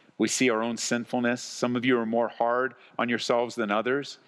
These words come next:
But the Bible says that God is able to present you faultless. I love that. Faultless. "By his grace, you are forgiven and kept by the power of God." Even though we're not able to keep ourselves, God is able.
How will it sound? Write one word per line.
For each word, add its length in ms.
But 100
the 80
Bible 340
says 240
that 100
God 220
is 120
able 180
to 60
present 400
you 100
faultless. 760
I 80
love 240
that. 240
Faultless. 520
"By 180
his 200
grace, 380
you 160
are 60
forgiven 680
and 200
kept 300
by 100
the 100
power 380
of 100
God." 280
Even 280
though 140
we're 160
not 260
able 180
to 80
keep 260
ourselves, 520
God 260
is 140
able. 340